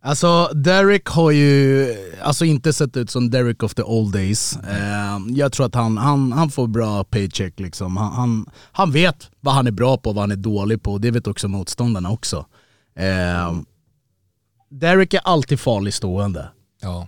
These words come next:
Speaker 2: fast han blev dominerad, eh, senaste fighten.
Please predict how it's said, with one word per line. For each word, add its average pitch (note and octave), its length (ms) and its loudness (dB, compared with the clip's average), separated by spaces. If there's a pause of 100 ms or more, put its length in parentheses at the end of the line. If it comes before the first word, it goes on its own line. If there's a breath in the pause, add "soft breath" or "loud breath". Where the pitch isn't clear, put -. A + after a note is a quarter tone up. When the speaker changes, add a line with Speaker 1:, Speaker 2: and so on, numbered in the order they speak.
Speaker 2:
fast A2 160 -4
han A2 100 0
blev A2 200 0
dominerad, G#2 760 -2
eh, D#2+ 300 -10
senaste F#2 460 -8
fighten. - 400 -16